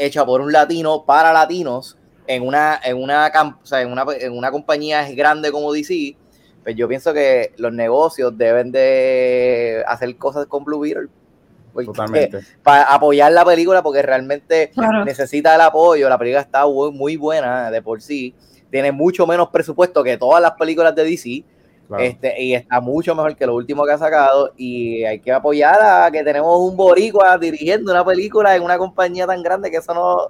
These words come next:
Speaker 1: eso no
Speaker 2: Claro.
Speaker 1: se da. Y
Speaker 2: No,
Speaker 1: está dando
Speaker 2: y
Speaker 1: cátedra en Hollywood.
Speaker 2: y hay, definitivamente hay que apoyarla y verla porque, porque al final del día, como yo estuve haciendo mención de los números de taquilla,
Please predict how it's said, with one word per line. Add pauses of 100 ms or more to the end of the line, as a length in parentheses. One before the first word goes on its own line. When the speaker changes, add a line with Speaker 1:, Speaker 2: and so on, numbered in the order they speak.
Speaker 1:
eso
no
Speaker 2:
Claro.
Speaker 1:
se
da. (300)
Y
Speaker 2:
No,
Speaker 1:
está
dando
Speaker 2:
y
Speaker 1:
cátedra
en
Hollywood. (340)
Speaker 2:
y
hay,
definitivamente
hay
que
apoyarla
y
verla
porque, (120)
porque
al
final
del
día,
como
yo
estuve (440)
haciendo
mención
de
los
números
de
taquilla,